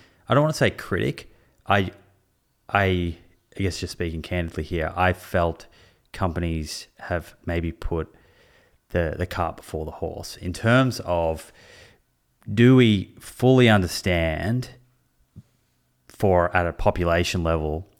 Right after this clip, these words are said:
if you give C G Ms to people without diabetes, does it lead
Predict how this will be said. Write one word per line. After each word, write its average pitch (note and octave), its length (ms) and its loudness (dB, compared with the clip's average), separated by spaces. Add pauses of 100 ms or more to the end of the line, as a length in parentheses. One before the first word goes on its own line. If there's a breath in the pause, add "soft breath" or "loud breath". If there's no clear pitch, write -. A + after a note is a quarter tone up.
if F#2 200 -8
you E2+ 240 -6 (500)
give G#2 220 0
C F#2+ 200 0
G F2 160 -2
Ms E2+ 260 -2
to E2+ 100 -8
people E2 200 -4
without D#2+ 320 -4
diabetes, E2 840 -2 (420 soft breath)
does A#2 200 4
it G#2 140 -2
lead F2+ 400 0